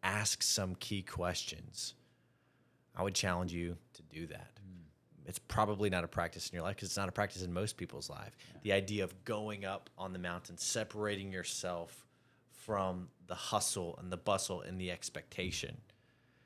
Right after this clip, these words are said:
Speaker 1: And it's a challenge to pull away, but it's a necessity.
Speaker 2: Yes.
Speaker 1: Because what you gain from it is you get a resurgence of vision,
Speaker 2: Mm.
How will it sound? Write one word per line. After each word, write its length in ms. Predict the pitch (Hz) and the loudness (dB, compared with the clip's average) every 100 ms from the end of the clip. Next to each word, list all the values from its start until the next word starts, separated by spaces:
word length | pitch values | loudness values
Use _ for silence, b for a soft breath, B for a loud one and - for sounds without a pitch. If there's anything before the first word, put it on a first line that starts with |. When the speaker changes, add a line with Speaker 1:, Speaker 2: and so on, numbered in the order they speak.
| b | b
Speaker 1:
And 120 | 127 127 | 6 6
it's 140 | - | 6
a 40 | |
challenge 580 | 87 - 123 151 139 110 | 4 2 4 4 4 4
to 80 | - | 0
pull 240 | - 95 87 | -4 -2 0
away, 200 | 87 87 | 0 0
but 160 | - | -4
it's 180 | 85 - | -10 -8
a 80 | 80 | -10
necessity. 1120 | 80 80 - - 87 87 80 - 82 78 - - 92 | -10 -14 -8 -4 -2 0 0 -2 -4 -8 -16 -18 -10
Speaker 2:
Yes. 440 | 82 82 - - _ _ | -10 -10 -16 -20 _ _
Speaker 1:
Because 220 | 98 - | -4 -2
what 260 | 98 104 113 | 4 4 6
you 180 | 110 | 2
gain 360 | 101 98 101 127 | 2 6 6 6
from 280 | - 82 78 | 2 -2 -2
it 240 | 76 - - _ _ _ _ _ | -4 -8 -20 _ _ _ _ _
is 160 | 90 92 | -4 -4
you 40 | |
get 140 | 92 90 | 0 0
a 60 | |
resurgence 880 | 85 90 - 95 87 82 82 - - - _ - | 2 2 2 4 2 0 -2 -2 -4 -6 _ -20
of 80 | 82 - | -20 -10
vision, 440 | 80 78 - - - - | -6 -4 -4 -6 -12 -10
Speaker 2:
Mm. 240 | 104 95 | -6 -4